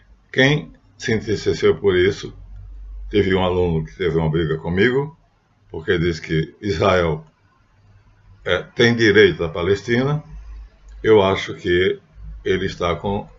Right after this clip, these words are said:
vedado, está com os olhos vedados, né? Porque o pior cego é,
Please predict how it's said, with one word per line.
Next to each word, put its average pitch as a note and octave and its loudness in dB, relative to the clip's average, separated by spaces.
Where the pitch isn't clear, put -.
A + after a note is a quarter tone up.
vedado, F2 0
está E2 -6
com F2+ -6
os D#2+ -2
olhos G2+ 0
vedados, E2 -2
né? G2 -4
Porque - -8
o G2+ 0
pior G#2+ 2
cego A2 2
é, G#2 -2